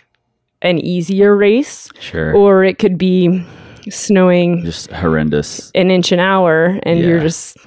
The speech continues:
Speaker 1: slopping through whatever happens.
Speaker 2: Yeah.
Speaker 1: Uh,
Speaker 2: Do you find that same thing in the mountains running? Or is it generally mostly
Speaker 1: Um,
Speaker 2: good?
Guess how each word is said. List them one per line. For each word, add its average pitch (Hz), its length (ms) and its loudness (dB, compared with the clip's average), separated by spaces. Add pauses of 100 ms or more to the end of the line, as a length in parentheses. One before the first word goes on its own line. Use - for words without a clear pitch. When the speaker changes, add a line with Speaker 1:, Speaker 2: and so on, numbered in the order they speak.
(480)
Speaker 1:
slopping 170 680 -2
through 165 640 2 (560)
whatever 160 400 0
happens. - 800 -8
Speaker 2:
Yeah. 67 280 -4 (580)
Speaker 1:
Uh, 147 520 -2 (760)
Speaker 2:
Do 120 80 0
you 123 40 2
find 135 240 2
that 104 140 0
same 104 240 0
thing 104 300 2
in 92 120 0
the 87 60 2
mountains 87 580 0 (140)
running? 87 360 0 (1400)
Or - 80 -2
is 80 100 -4
it 82 140 -10
generally 80 760 0 (460)
mostly 78 340 -2
Speaker 1:
Um, 285 520 2
Speaker 2:
good? - 40 -4